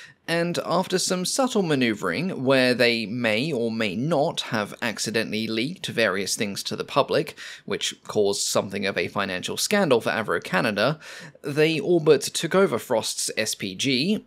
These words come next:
provided him with full funding, and connected him with various research departments within the Air Force, M I T, N A C A, soon to become nasa, and several others.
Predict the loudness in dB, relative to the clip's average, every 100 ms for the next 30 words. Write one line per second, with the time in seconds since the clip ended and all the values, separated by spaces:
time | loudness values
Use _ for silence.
0 | -4 -2 4 4 4 0 0 0 -2 -2
1 | -2 -2 -4 2 4 4 2 2 2 0
2 | -2 -8 -20 -12 -2 0 0 -2 0 0
3 | 0 -2 -2 0 -2 2 4 4 2 0
4 | -2 0 0 2 2 0 -4 -4 -2 -2
5 | -4 -4 -4 -2 0 0 0 2 2 2
6 | 0 0 -4 -6 -4 -2 -2 -6 -4 -2
7 | 0 -2 -4 -10 _ _ 0 2 2 0
8 | 0 2 2 2 -2 -2 -2 -4 -4 -4
9 | -4 0 0 2 4 4 4 -4 -4 -2
10 | 0 2 2 0 -4 -2 0 0 -2 -4
11 | -6